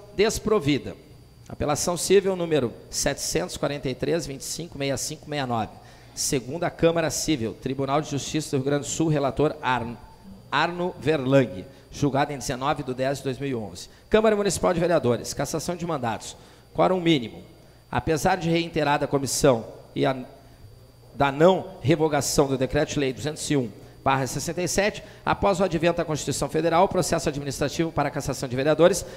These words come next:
previsto na Lei Orgânica Municipal de Barra Velha, dispondo diferentemente acerca do quórum mínimo, prevalece sobre o mencionado Decreto-Lei, o qual é aplicado apenas nos casos omissos.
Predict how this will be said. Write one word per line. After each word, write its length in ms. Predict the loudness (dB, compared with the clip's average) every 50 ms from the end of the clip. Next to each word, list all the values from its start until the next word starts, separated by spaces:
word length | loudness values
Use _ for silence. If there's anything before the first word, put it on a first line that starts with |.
| -16 -6 2
previsto 360 | 4 6 6 6 4 4 2
na 80 | 0 2
Lei 100 | 4 4
Orgânica 420 | 4 4 4 2 0 -2 -2 -4
Municipal 800 | -6 -6 -6 -6 -6 -2 2 4 6 6 6 4 2 -4 -14 -16 -18 -20 -12 -2
de 140 | 0 2
Barra 340 | 2 4 4 2 4 4 4
Velha, 480 | 4 4 6 6 6 6 6 4 0 -6 -12 -10 -4
dispondo 520 | -4 -2 -2 0 2 2 2 2 2 -2
diferentemente 800 | -2 -2 -2 -2 -2 -2 -2 -2 -4 -4 -2 -2 -4 -4 0 -2
acerca 400 | 0 0 0 -2 -2 0 -2 -4
do 60 | -4 -2
quórum 300 | 0 2 2 2 2 4
mínimo, 440 | 4 4 4 4 2 -2 -6 -10 -12 -16 -8 -2
prevalece 540 | 0 2 2 4 2 2 2 2 0 0 -2
sobre 400 | -2 2 2 2 2 2 -2 -2 -4 -8 -8
o 100 | -6 -4
mencionado 640 | -2 -2 -2 -2 -2 -2 -2 0 0 2 0 0 0
Decreto-Lei, 800 | -2 -2 0 0 0 0 0 0 0 2 2 2 2 0 -4 -4
o 120 | -4 -2 0
qual 180 | 2 2 4
é 60 | 4
aplicado 460 | 2 2 0 -2 0 2 2 4 4 2
apenas 500 | 4 4 4 4 4 2 0 -2 -2 -6 -10 -6 0
nos 180 | 2 2 2 2
casos 600 | 0 0 2 2 2 0 0 -2 -2 -2 -6 -8 -12 -8 2
omissos. 1120 | 6 6 6 6 6 4 2 2 2 2 0 2 2 2 2 0 -4 -4 -4 -6 -8 -12